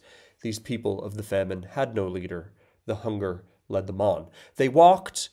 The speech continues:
and walked and walked, but there was no rain. They climbed the hill, and when they looked there, the lightning flickers wheat at the ridge of the next mountain. When they got there, the land was dry.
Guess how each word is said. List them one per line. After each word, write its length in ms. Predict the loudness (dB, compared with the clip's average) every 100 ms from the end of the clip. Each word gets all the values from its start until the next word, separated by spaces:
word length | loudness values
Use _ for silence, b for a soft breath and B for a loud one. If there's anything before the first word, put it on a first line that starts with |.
| _
and 180 | -8 -4
walked 540 | 6 6 6 2 -16 -10
and 120 | -8 0
walked, 460 | 0 0 -4 -12
but 120 | -8
there 100 | -4
was 280 | -2 0 0
no 120 | 0
rain. 400 | 0 2 0 -2 -12 b -4
They 80 | -4
climbed 360 | 2 4 4
the 60 | 0
hill, 400 | 6 6 4 -4 _
and 140 | -4 0
when 140 | 4
they 100 | 4
looked 360 | 4 2 0 6
there, 340 | 8 8 4 -14 _ -6
the 80 | 6
lightning 420 | 6 6 0 -2
flickers 480 | -4 -4 -2 -4 -4
wheat 480 | 0 0 0 -6 -8 _ _ -4
at 160 | -2 0
the 80 | -2
ridge 640 | 2 2 0 -10 -14 -18 _ -10
of 100 | -6
the 80 |
next 240 | -6 -6 0
mountain. 360 | 2 2 -2 -14 B B
When 140 | 0
they 100 | 2
got 260 | 8 8 8
there, 240 | 4 4
the 100 | 2
land 360 | 0 2 0 -2
was 160 | -8 -8
dry. 500 | -2 0 0 -6